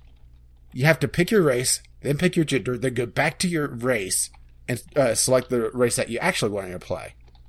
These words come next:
That, that gives you an idea of, yeah, all the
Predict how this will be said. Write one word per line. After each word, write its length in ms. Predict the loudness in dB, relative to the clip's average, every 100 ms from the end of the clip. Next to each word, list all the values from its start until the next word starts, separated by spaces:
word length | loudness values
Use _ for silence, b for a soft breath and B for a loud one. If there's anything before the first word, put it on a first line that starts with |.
| -20 -20 -20 -20 -20 -20 -20 -20 -20 -20 -20 -20 -6
That, 180 | -4 0
that 120 | 2
gives 180 | 2 0
you 80 | -2
an 80 |
idea 440 | 0 0 2 0 0
of, 140 | -2
yeah, 240 | -6 -6 -10 b b b b
all 220 | 0 2
the 380 | 4 2 2 -2